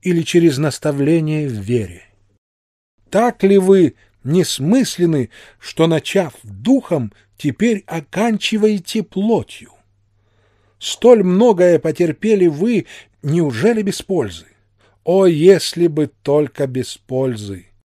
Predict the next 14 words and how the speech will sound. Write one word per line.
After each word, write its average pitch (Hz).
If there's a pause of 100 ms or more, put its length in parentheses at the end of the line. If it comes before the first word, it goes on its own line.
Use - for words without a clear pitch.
(440)
Подающий 170
вам 175
духа 127 (220)
и 170
совершающий 180
между 156
вами 165
чудеса, 147 (200)
через 156
дела 160
ли 170
закона 160
сие 147
производит, 131